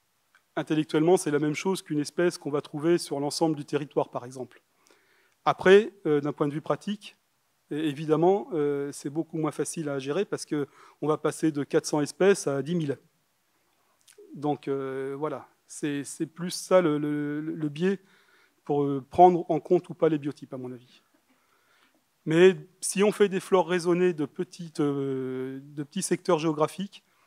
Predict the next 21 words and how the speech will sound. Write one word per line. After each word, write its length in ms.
je 140
pense 160
qu'on 100
peut 120
raisonnablement 680
mettre 260
à 40
peu 140
près 220
tout 200
ce 120
qui 180
n'est 100
pas 200
hybride 440
et 80
tout, 300
et 400
les 180
agrégats, 380
quoi. 180